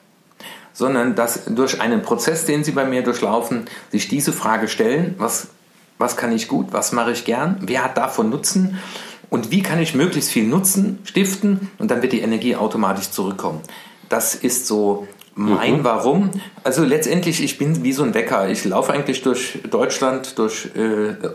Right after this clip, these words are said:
Speaker 1: Österreich und Schweiz und sag, „Hallo Leute, aufwachen,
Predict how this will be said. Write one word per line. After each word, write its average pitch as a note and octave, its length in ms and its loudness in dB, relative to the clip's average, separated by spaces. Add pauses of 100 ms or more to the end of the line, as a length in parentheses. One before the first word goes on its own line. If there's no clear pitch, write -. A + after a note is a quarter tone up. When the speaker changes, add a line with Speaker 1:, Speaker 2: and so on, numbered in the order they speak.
(320)
Speaker 1:
Österreich A2+ 480 0
und G#2 140 -2
Schweiz A2+ 320 0
und A2+ 80 -2
sag, G#2+ 240 -2 (200)
„Hallo G3 220 2
Leute, C3 380 2
aufwachen, C#3+ 480 0